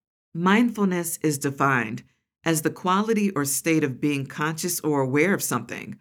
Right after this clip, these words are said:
while mindset is defined as the established set of attitudes held by someone. To be mindful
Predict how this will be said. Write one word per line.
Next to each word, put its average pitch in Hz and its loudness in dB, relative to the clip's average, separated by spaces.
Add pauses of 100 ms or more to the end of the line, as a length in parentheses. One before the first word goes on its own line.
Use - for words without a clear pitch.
(680)
while 160 4
mindset 170 2
is 135 -2
defined 123 -2 (460)
as 160 0
the 165 4
established 180 2
set 160 0
of 135 -2
attitudes 147 0
held 196 -4
by 135 2
someone. 127 -4 (640)
To 208 4
be 240 6
mindful 156 2